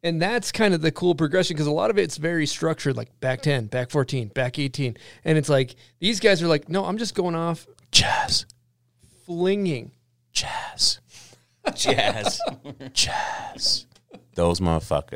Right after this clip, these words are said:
Speaker 2: I would call the movie Jazz.
Speaker 3: Yeah, they kinda, it seems like they decide when they're on the lip, too.
Speaker 1: He goes, it's just like, yeah, like, "I don't know what I'm gonna do. I'm just gonna kinda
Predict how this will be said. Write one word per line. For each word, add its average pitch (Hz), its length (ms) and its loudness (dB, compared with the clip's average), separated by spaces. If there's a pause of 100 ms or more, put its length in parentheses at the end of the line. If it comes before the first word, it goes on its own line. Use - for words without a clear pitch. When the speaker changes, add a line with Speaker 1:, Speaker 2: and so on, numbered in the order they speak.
Speaker 2:
I 90 120 6
would 101 120 6
call 92 240 6
the 87 100 0
movie 71 320 -4
Jazz. 57 520 -2 (1000)
Speaker 3:
Yeah, 131 100 -6
they 120 100 -2
kinda, 160 300 -2
it - 80 -6
seems 135 200 -4
like 117 120 -4
they 110 80 -12
decide 104 420 0
when 107 100 -8
they're 95 120 -6
on 95 60 -6
the 85 80 -10
lip, 90 360 -6
too. 107 160 -6
Speaker 1:
He 170 160 -6
goes, 196 240 0
it's - 180 -8
just 208 200 -6
like, 175 200 -4 (120)
yeah, 208 180 2
like, 151 220 -2
"I 175 80 2
don't 196 80 2
know 208 80 4
what 196 80 2
I'm 190 60 2
gonna 190 100 -2
do. 202 160 0
I'm 185 80 -2
just 160 100 -8
gonna 185 140 -2
kinda 170 280 -4